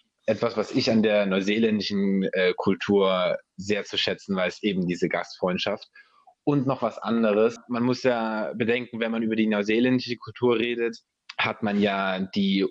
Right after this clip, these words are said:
ursprüngliche Kultur der Maori und dann halt die Vermischung der Kulturen durch die Kolonialisierung von Neuseeland, durch die, ähm, Briten. Was ich an der Maori-Kultur noch sehr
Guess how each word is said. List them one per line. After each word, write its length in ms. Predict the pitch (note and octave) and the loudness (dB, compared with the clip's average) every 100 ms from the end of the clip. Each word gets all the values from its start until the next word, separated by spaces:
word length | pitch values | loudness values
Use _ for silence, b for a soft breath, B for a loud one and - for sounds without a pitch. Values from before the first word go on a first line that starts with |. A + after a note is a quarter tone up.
| - | 0
ursprüngliche 1000 | C#3 C#3+ C#3 B2 B2+ A2+ G#2+ A2+ G#2+ G#2+ | 2 2 0 0 2 2 2 4 4 2
Kultur 440 | - G#2+ - A#2 | -2 -2 2 4
der 120 | G#2+ | 4
Maori 600 | G2+ F#2+ A2+ B2 C3+ C3 C3 B B _ | 0 -2 0 2 2 0 -2 B B _
und 200 | A#2 A2+ | -2 0
dann 200 | G#2 G2+ | 0 -2
halt 400 | G#2 G2+ G2 - | -2 -2 -4 -4
die 80 | G#2+ | -6
Vermischung 460 | A2+ G2+ A2+ A#2+ G#2+ | -2 0 0 0 0
der 100 | G#2 | 0
Kulturen 640 | - G2+ - G#2+ G2+ G2 | -2 -2 2 2 2 2
durch 300 | G#2+ G#2 - | 2 2 -2
die 400 | G#2+ G2+ G2 F#2+ - - | -2 2 4 2 0 0
Kolonialisierung 960 | C3 A#2+ A2+ G#2+ G#2+ G#2+ A#2+ A#2 A#2+ | 0 0 -2 -2 -2 0 2 2 0
von 160 | A#2+ A#2 | -2 0
Neuseeland, 640 | G#2+ G#2+ A2 G#2+ G#2 G#2+ - | 2 2 2 2 0 -2 0
durch 180 | G#2 G2 | -2 2
die, 320 | G#2 G2 F#2+ | 2 4 4
ähm, 640 | F#2 F#2+ F2+ F2+ F2+ D#2+ - _ - | 4 2 0 -2 -4 -6 -12 _ -4
Briten. 420 | A#2+ A#2+ B2+ B2+ - _ | -4 0 0 -2 -6 _
Was 260 | B2+ B2 A#2+ | -6 -6 -6
ich 140 | G#2+ | -2
an 100 | A#2+ | 0
der 480 | A#2 A2 G#2+ G2 - - - | 2 2 0 -4 -8 -18 -4
Maori-Kultur 1400 | B2 A2+ G#2+ C3+ C#3 C3+ - A2 G#2 A2 G#2+ G#2 G#2 - - | -2 0 0 2 4 2 2 -2 0 2 2 2 -2 -4 -6
noch 400 | G#2+ G#2 - - _ _ | -4 -2 -4 -10 _ _
sehr 300 | G#2+ G#2+ G#2+ | 0 0 0